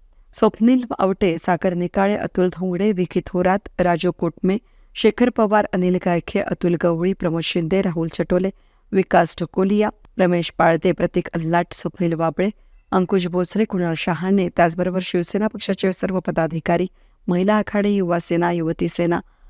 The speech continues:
त्याबरोबरच देवळाली गावातील सर्व शिवसैनिक मोठ्या प्रमाणात उपस्थित होते.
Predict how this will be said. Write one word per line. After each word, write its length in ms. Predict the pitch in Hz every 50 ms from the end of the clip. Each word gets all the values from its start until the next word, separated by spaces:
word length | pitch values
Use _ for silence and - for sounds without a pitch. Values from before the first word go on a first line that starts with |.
| _ _ _
त्याबरोबरच 460 | - 165 170 175 170 170 175 180 170 -
देवळाली 300 | - 180 180 190 196 214
गावातील 420 | 226 - 226 214 202 202 - 202 196
सर्व 240 | - - 185 175 185
शिवसैनिक 640 | 175 - 170 180 190 - - 202 185 165 160 - - _ _ _ _ _ _ -
मोठ्या 300 | 180 180 180 - 226 -
प्रमाणात 480 | - - 175 165 165 165 165 165 - 165
उपस्थित 360 | 139 - 156 - - 165 156 -
होते. 240 | 175 - - 147